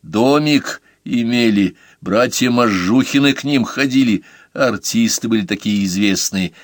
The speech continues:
потом в эмиграции оказались. Не следовало Астахову туда соваться.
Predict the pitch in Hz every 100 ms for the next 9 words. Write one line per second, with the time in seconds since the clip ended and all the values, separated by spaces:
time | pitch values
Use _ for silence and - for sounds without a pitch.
0 | _ - 98 90 104 110 98 107 107 98
1 | - 101 92 98 101 95 90 - _ _
2 | _ - 120 104 - 101 110 117 123 120
3 | 117 117 113 110 - - 120 113 117 107
4 | - 95 104 101 - - 107 101 98 90
5 | -